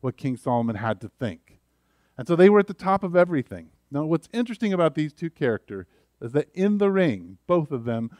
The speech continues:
were defeated in very humiliating ways. They were just brutalized. Right? Now, these are people who brutalized other people. But here's the thing. When you get beat up in front of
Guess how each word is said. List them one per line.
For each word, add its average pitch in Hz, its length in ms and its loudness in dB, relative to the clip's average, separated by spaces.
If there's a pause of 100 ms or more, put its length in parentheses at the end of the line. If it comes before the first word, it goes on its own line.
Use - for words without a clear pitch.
(180)
were 147 120 -6
defeated 147 760 2 (720)
in 147 200 -2
very 220 440 -4 (340)
humiliating 160 840 6
ways. 120 420 2
They 131 140 -2
were 151 120 -2
just 165 200 -10 (500)
brutalized. 127 920 -4 (560)
Right? 131 140 -2
Now, 135 120 2
these 180 240 4
are 208 80 0
people 160 320 0
who 135 160 0
brutalized 123 680 2
other 160 260 0
people. 87 420 -14 (720)
But 180 120 -2
here's 269 220 -2
the 254 80 -6
thing. 196 220 -4
When 151 160 -2
you 240 140 0
get 165 320 -2
beat 185 240 4
up 170 280 2
in 131 120 -4
front 170 520 -4
of 127 200 0